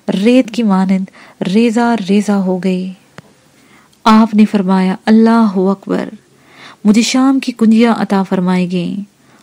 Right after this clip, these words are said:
خدا کی قسم، میں نے بلا شبہ شام کے سرخ محلات کو اس ضرب میں دیکھا۔" اس کے بعد دوسری ضرب لگائی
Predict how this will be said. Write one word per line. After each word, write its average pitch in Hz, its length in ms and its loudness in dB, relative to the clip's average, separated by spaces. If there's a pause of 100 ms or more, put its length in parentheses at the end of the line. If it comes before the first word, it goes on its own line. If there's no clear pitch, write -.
(140)
خدا 214 340 4
کی 214 80 -2
قسم، 208 500 -8 (560)
میں 196 160 4
نے 208 100 6
بلا 208 240 4
شبہ 202 420 -4 (520)
شام 247 420 2
کے 240 100 -2
سرخ 226 340 0
محلات 196 640 2
کو - 280 -10
اس 190 140 -4
ضرب 196 300 0
میں 190 140 0
دیکھا۔" 185 440 -4 (1400)
اس - 160 -8
کے 277 100 0
بعد 269 180 2
دوسری 233 460 0
ضرب 196 300 0
لگائی 185 380 -2